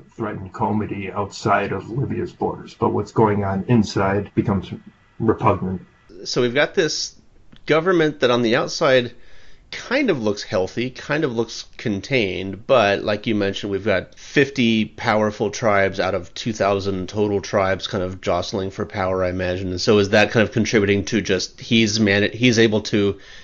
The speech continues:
Speaker 2: keep any disagreements under wraps, but just because he's the strong man, and then everything kind of falls apart in twenty eleven? Or what, what happens in,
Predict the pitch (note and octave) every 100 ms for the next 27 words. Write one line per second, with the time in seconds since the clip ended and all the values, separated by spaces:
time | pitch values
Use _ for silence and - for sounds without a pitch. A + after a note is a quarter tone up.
0 | - - A#2+ A2+ - - B2 A2+ G#2 A2
1 | A2 G2+ G2+ G2+ G2 F#2+ F#2 G2 - -
2 | - A2 - B2 A2+ F#2+ F#2 F#2 - F#2+
3 | G2+ G2+ G#2 G2+ G2 G2 F#2 G2 - G#2
4 | F#2 G2 F#2 F#2+ A2 G2 G2 F#2+ G#2+ G2+
5 | F#2 C3 A3 - G2 F#2+ G#2 G#2 G#2+ A2
6 | - - A2 G#2+ G2 F#2+ - G#2 G2 F#2+
7 | F#2+